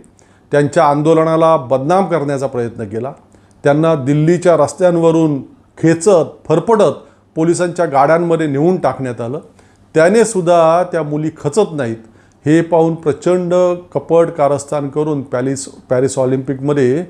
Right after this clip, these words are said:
अ, विनेशला तिच्या अपेक्षित वजनी गटामध्ये लढताच येऊ नये अशी रचना करण्यात आली, परंतु तरीही ती झुकली नाही लढाऊ मुलगी. तिनं आपलं वजन घटवलं आणि कमी वजनी गटामधून स्थान मिळवलं स्पर्धेत.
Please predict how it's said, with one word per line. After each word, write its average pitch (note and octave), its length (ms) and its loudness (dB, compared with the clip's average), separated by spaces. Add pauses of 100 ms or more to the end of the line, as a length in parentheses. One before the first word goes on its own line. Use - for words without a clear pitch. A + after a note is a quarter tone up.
(380)
अ, B2 160 -6
विनेशला C#3+ 600 2
तिच्या D3 560 -2 (200)
अपेक्षित D#3+ 500 -2
वजनी C3+ 360 -2
गटामध्ये D3 520 0
लढताच C#3 480 0
येऊ D#3+ 200 0
नये A#2+ 180 -4 (260)
अशी A#2+ 260 -4
रचना F3 360 0
करण्यात C3 420 -6
आली, A2 160 -8 (460)
परंतु C3 260 -4 (100)
तरीही D#3+ 360 4
ती F3+ 80 0
झुकली D#3 360 0
नाही C#3 320 0
लढाऊ B2+ 280 -2
मुलगी. A#2+ 340 -6 (440)
तिनं C#3 160 0
आपलं C#3+ 240 2
वजन C#3 360 4
घटवलं C3 440 -2 (280)
आणि C#3 160 -4
कमी D#3+ 360 0
वजनी F3+ 320 2
गटामधून D#3 640 0
स्थान D3+ 460 -2
मिळवलं C3 340 2
स्पर्धेत. A#2+ 440 -6